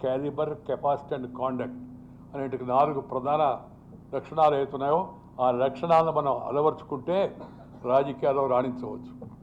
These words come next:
దానికి రాజకీయాల్లోకి రావడానికి పెద్ద నేపథ్యం అవసరం లే, కుటుంబ నేపథ్యమో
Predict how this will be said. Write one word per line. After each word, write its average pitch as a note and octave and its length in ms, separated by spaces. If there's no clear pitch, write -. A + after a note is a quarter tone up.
దానికి C#3 280
రాజకీయాల్లోకి D#3 640
రావడానికి D#3 500
పెద్ద C#3+ 180
నేపథ్యం D#3 600
అవసరం C#3 360
లే, A#2+ 100
కుటుంబ D3+ 320
నేపథ్యమో D3 640